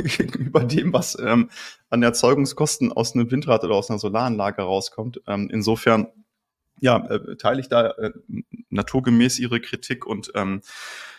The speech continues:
ähm, frage mich, ähm, wo die, ähm, wo diese Diskussion herkommt. Ähm, Frau Doktor Nestle, wenn Sie n-, einen Wunsch äußern können, ähm,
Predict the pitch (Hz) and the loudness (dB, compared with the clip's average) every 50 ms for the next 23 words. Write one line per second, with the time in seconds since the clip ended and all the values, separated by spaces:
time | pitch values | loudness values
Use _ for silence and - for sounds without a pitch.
0 | - _ _ - 107 107 104 95 - - - - - 110 107 120 120 113 120 120 | -20 _ _ -2 0 2 2 0 -2 -4 -10 0 4 4 6 6 4 4 2 2
1 | 120 120 - - - - 107 104 107 104 104 - 107 104 110 113 110 120 117 113 | 0 0 -4 -8 -8 -6 -4 -4 -2 -4 -4 -6 -8 -8 -8 -6 -2 0 0 0
2 | 98 - 92 110 110 107 107 104 101 - - - - _ - - - _ _ _ | -2 -2 -2 -2 0 0 0 0 -2 -4 -8 -12 -18 _ -20 -20 -20 _ _ _
3 | _ _ _ _ _ - 110 104 113 104 - 101 110 117 - - 117 110 - - | _ _ _ _ _ -8 -6 -6 -4 -6 -4 -4 -6 -6 -6 -6 -8 -8 -2 -2
4 | 135 127 127 131 131 - 123 101 - - - - - - - _ 147 - - - | 0 0 2 0 2 2 0 0 0 -6 -12 -12 -12 -14 2 _ 4 4 4 0
5 | - _ _ _ _ _ _ _ _ _ _ _ _ _ _ _ _ _ _ _ | -6 _ _ _ _ _ _ _ _ _ _ _ _ _ _ _ _ _ _ _
6 | _ _ _ _ _ - - - _ _ _ - 151 147 143 156 151 160 147 165 | _ _ _ _ _ -20 -20 -20 _ _ _ 6 6 8 8 8 6 6 6 6
7 | 185 - - 135 113 147 156 165 156 165 165 160 - - 135 175 - - - 151 | 4 6 4 4 4 6 2 2 2 2 2 2 2 2 2 2 2 2 2 4
8 | 127 123 190 370 - - - 185 190 139 139 - - 123 117 117 - - 117 113 | 6 6 6 6 4 2 2 4 4 4 4 4 4 2 2 2 4 2 2 2
9 | 113 - - - 113 110 107 104 110 104 | 2 0 0 0 2 2 2 0 -2 -4